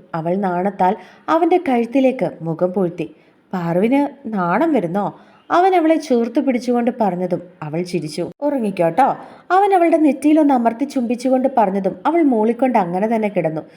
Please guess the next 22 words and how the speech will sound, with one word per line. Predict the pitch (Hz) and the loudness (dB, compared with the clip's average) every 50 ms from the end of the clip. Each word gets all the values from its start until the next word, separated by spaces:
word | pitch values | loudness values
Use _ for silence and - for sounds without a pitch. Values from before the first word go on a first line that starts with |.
| - - - - | -20 -20 -12 -6
അവൻ | - 180 180 180 185 190 | -4 -2 -2 0 0 0
അവളുടെ | 196 196 202 220 220 220 | 0 0 0 0 0 0
നെറുകയിൽ | 208 190 202 196 208 214 220 214 | 0 0 0 0 0 -2 0 0
തലോടിക്കൊണ്ടേയിരുന്നു. | 220 202 180 175 175 180 202 190 214 208 202 208 214 208 175 160 160 151 - - - - - - _ _ - | 0 0 2 2 2 0 0 -2 -2 -2 0 0 0 0 -2 -4 -6 -8 -10 -12 -20 -20 -20 -20 _ _ -6
അവൻ്റെ | 320 339 381 370 415 403 339 | -2 0 0 0 0 2 2
തലോടലിൽ | 277 247 240 240 247 240 269 262 247 208 - - - | 2 2 2 0 0 2 2 0 0 -2 -4 -4 -4
അവൾ | 175 175 185 196 196 214 | -4 -2 -2 0 0 0
പതിയെ | 214 185 170 196 214 220 175 - - | 0 0 0 0 -2 -2 -2 -2 -4
കണ്ണുകൾ | - 185 170 160 165 165 190 196 190 | -4 -4 -2 -2 -2 -2 0 0 0
അടച്ചു. | 175 165 160 - 160 - - - - _ _ _ _ - | 0 -2 -4 -6 -8 -10 -10 -14 -20 _ _ _ _ -2
പിറ്റേന്ന് | 214 185 190 - 185 190 190 190 185 - - - - _ _ | -2 -2 0 0 0 0 2 0 -2 -6 -10 -18 -20 _ _
കാശിയുടെ | - 320 320 339 330 330 392 392 392 | 0 2 2 2 2 2 2 2 2
ബർത്ത്ഡേക്ക് | 285 240 247 233 233 240 247 269 277 277 277 262 | 4 2 2 2 2 0 0 2 2 2 2 2
ഒരുങ്ങിയിരിക്കുകയാണ് | 214 202 214 226 247 254 220 208 196 208 214 208 196 180 | 2 2 0 0 0 0 -2 -2 0 0 0 2 2 0
വീട്. | 160 160 160 160 165 160 - - - - _ _ _ | 0 -2 -2 0 -2 -2 -4 -6 -20 -20 _ _ _
പാറുവിൻ്റെ | - 208 190 180 180 180 190 208 220 220 247 | 0 2 2 2 2 0 0 -2 -2 -2 0
നിർബന്ധപ്രകാരം | 233 233 202 190 190 202 208 240 220 - 214 196 190 185 180 175 196 220 - - - - - | 0 0 0 0 0 0 0 0 -2 -2 -2 0 2 2 2 2 0 -2 -6 -12 -20 -10 -4
വീട്ടിലെ | 175 175 175 175 175 202 226 233 | -2 -2 -2 -2 -2 0 -2 -2
ഹാളൊക്കെ | 226 226 202 185 185 202 233 226 214 220 208 202 196 196 - - - - | 0 0 0 2 2 2 2 0 -2 -2 -2 -4 -4 -6 -12 -20 -10 -4
ബലൂണും | 214 247 254 254 269 294 320 330 330 302 | 0 2 2 2 2 2 2 2 2 2
മറ്റുമൊക്കെ | 285 233 208 - - 254 247 233 240 226 226 | 2 2 0 0 0 0 0 0 0 0 0
വെച്ച് | 214 202 196 - 202 | 0 0 0 0 -2